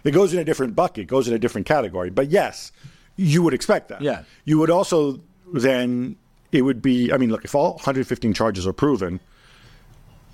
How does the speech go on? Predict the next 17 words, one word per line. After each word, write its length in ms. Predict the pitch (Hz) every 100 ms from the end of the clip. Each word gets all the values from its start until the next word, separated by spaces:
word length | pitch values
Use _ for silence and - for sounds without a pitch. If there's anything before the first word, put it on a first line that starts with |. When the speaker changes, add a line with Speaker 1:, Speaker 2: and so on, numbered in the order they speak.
| -
Speaker 1:
it 120 | 170
would 140 | 147 143
be 100 | 139
something 380 | 160 143 131
so 160 | 117 117
massive 520 | 110 165 208 - 113
as 120 | 104 92
well 260 | 95 104
that 100 | 120 127
you 160 | 120
would 140 | 123 117
be 80 |
getting 340 | 110 127 123 123
into, 560 | 120 - 127 123 120 -
into 240 | 135 131
other 160 | 214 214
factors. 680 | 107 92 - 90 - -